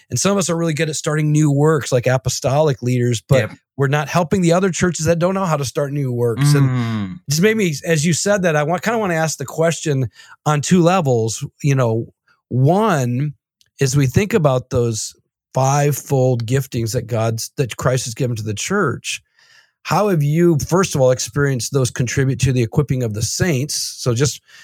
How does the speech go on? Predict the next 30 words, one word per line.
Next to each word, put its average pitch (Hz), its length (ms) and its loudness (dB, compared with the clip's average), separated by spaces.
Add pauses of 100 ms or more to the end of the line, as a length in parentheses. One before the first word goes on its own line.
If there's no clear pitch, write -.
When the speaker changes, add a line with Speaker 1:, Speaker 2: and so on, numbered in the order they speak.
(280)
Speaker 1:
how 139 120 2
do 170 60 2
you 165 60 4
see 147 220 2
equipping 127 520 0
saints 131 320 -2
for 143 100 -2
the 127 80 2
work 127 180 0
of 117 60 0
ministry? 143 360 0
And 127 100 0
then 139 80 2
I 135 100 2
think 123 220 2
second, 156 640 -2 (640)
what 139 340 2
would 302 140 0
it 240 60 2
look 127 420 -2
like 104 400 -2 (140)
if 135 140 0
we 131 180 2
actually 147 340 0
embrace 123 460 2
this 131 180 -2
in 117 80 -2
a 101 80 -6
city - 640 -2
together? - 560 -6